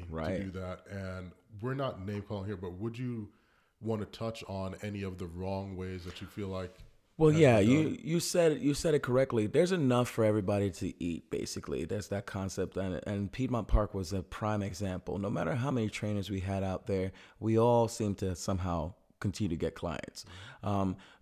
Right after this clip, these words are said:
Speaker 2: just because people are gonna like different trainers, different businesses, different companies for different reasons. I like that color better. I like the way this food tastes better. Their barbecue tastes better than that barbecue, whatever it may be, or this training style is more of my training style.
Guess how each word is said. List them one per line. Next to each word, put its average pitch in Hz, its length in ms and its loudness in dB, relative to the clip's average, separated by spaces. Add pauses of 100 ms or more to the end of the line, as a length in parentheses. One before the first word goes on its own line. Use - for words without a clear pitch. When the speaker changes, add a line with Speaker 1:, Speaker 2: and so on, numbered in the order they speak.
(440)
Speaker 2:
just 131 240 4
because 117 320 2
people 151 260 0
are 139 40 0
gonna 123 180 2
like 107 420 0
different 107 300 0
trainers, 101 400 -2
different 104 320 0
businesses, 98 500 -2
different 107 280 -4
companies 95 360 -2
for - 120 -6
different - 320 -6
reasons. 82 440 -2 (160)
I 113 140 0
like 107 220 2
that 107 160 -4
color 101 260 0
better. 71 320 -2 (160)
I 143 100 0
like 127 200 2
the 110 80 2
way 107 140 4
this 107 200 0
food 101 360 -2
tastes 92 240 -4
better. 65 260 0 (220)
Their 135 120 2
barbecue 110 440 0
tastes 101 280 0
better 110 200 4
than 110 100 0
that 110 220 0
barbecue, 85 460 -2
whatever 147 520 2
it 113 100 2
may 113 180 2
be, 95 340 2 (180)
or 104 180 0
this 110 160 0
training 110 380 0
style 101 300 -2
is 92 120 -2
more 101 240 0
of 92 100 -4
my 98 180 0
training 85 280 -4
style. 76 320 -4